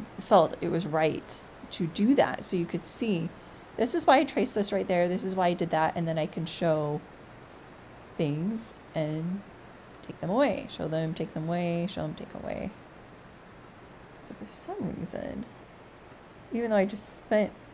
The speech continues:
an hour sort of messing with this, just looking at the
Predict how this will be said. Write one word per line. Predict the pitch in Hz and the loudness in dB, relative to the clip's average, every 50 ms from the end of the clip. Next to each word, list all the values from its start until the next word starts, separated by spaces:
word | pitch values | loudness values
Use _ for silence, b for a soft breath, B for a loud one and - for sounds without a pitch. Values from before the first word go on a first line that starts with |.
| - - - - | -20 -12 -8 -6
an | 185 165 - - - | -6 -6 -8 -6 -2
hour | - 175 190 202 196 175 165 180 | 2 4 4 6 6 6 4 2
sort | 202 - - 175 160 | 2 0 0 0 0
of | 165 - | 0 0
messing | 170 160 160 202 - - 170 160 | 2 2 2 2 2 -2 -2 -2
with | 160 156 - | -4 -2 -2
this, | - 147 151 175 - - - - - - - - - - - - - - - - - - - - - - - - - - - - - - - - - - - - - - - - - - - - - - - - - - B B B - - - - - - - | -2 0 0 -2 -4 -8 -14 -18 -20 -20 -20 -20 -20 -20 -20 -20 -20 -20 -20 -20 -20 -20 -20 -20 -20 -20 -20 -20 -20 -20 -20 -20 -20 -20 -20 -20 -20 -20 -20 -20 -20 -20 -20 -20 -20 -20 -20 -20 -20 -20 -20 -20 -20 -20 B B B -20 -20 -20 -20 -20 -14 -10
just | - - | -4 -2
looking | 185 196 - 190 180 - - | -2 0 0 -2 -2 -2 -2
at | - 196 | -2 -2
the | - | -2